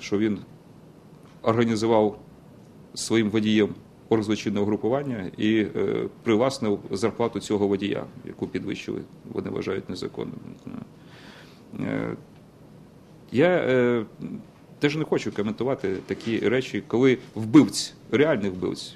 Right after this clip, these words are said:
візьміть, е, того самого сина, е, одного з керівників партії регіонів, який сьогодні очолює Автодор,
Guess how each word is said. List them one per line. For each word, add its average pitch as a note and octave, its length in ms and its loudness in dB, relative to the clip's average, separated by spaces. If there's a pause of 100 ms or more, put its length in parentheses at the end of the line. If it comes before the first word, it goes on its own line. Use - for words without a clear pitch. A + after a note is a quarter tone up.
візьміть, B2 520 -2
е, G#2 120 2
того A2 200 0
самого A2 320 -2
сина, G#2+ 360 -2 (720)
е, F#2+ 60 0
одного G2+ 340 4
з G#2 60 -4
керівників G#2+ 420 0
партії G2+ 380 2
регіонів, G#2 560 0
який F#2 300 0
сьогодні G2 300 -2
очолює F#2+ 380 2
Автодор, F#2 440 -2